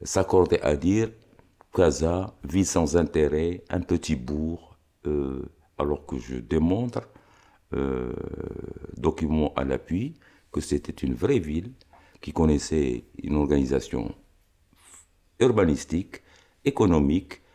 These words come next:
administrative, juridique et, euh, et même, euh, sociologique. C'est-à-dire qu'il avait ses spécificités sociales, que ce soit en patrimoine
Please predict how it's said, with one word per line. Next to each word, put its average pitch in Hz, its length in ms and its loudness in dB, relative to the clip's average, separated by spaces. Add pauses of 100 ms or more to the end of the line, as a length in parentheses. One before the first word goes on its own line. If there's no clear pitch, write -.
(220)
administrative, 92 880 2 (340)
juridique 82 800 -2 (1080)
et, 123 380 6 (160)
euh, 71 840 2 (280)
et 76 100 0
même, 104 380 6
euh, 64 560 0 (100)
sociologique. 90 840 0 (160)
C'est-à-dire 73 460 -4
qu'il 73 180 -6
avait 76 200 -2
ses 78 120 -8
spécificités 76 920 -6
sociales, 98 760 -2 (340)
que - 80 -10
ce 78 140 -4
soit 78 560 0 (600)
en 69 880 2 (140)
patrimoine 76 960 0